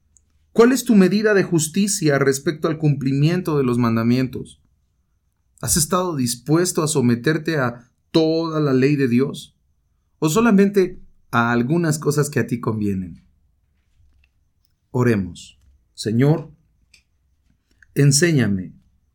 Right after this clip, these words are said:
a aprender tu justicia infinita. Yo sé que el problema que vive la humanidad tiene que ver con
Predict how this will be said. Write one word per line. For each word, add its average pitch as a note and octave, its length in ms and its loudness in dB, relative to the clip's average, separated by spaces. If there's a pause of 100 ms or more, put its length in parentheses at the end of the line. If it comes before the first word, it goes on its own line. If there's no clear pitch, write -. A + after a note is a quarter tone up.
(260)
a A2 140 -8
aprender C3 600 0
tu C#3 120 -4
justicia C3+ 600 -2
infinita. G#2 640 -4 (1120)
Yo E3 180 2
sé F#3 180 -4
que F3+ 120 2
el - 100 -2
problema D#3+ 680 2
que C#3 100 -2
vive D#3 240 0
la C3 80 2
humanidad B2+ 440 0
tiene D#3 220 -2
que C3 140 -4
ver D3+ 260 2 (420)
con C3+ 440 -2